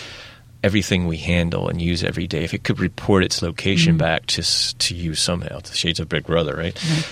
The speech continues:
Speaker 1: Nothing would be wasted because everything would end up where it needed to be.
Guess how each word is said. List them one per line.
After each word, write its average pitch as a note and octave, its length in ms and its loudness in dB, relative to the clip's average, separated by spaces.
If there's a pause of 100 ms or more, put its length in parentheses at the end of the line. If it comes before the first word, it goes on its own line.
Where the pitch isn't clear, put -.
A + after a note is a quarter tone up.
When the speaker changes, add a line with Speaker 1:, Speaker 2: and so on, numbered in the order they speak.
(140)
Speaker 1:
Nothing A#2+ 300 0
would B2+ 120 0
be D3 120 0
wasted E3 360 -2
because G2 240 0
everything B2 300 0
would A2 160 0
end A2 180 2
up G#2+ 140 0
where G2 100 2
it F2+ 100 -2
needed F#2 280 -2
to F2 80 -6
be. - 320 0